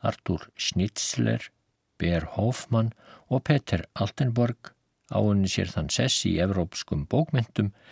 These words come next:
sem jafnvel Grillparzer og Stifter höfðu aldrei náð. Sonnenthal og Max Reinhardt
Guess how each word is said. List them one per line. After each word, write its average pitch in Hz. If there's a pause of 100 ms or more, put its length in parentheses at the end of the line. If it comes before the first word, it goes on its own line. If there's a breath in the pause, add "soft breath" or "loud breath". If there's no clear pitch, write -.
(240 loud breath)
sem -
jafnvel 113
Grillparzer 82
og 62
Stifter - (140)
höfðu 85
aldrei 117
náð. 87 (1160 loud breath)
Sonnenthal 80
og 78
Max 85
Reinhardt 90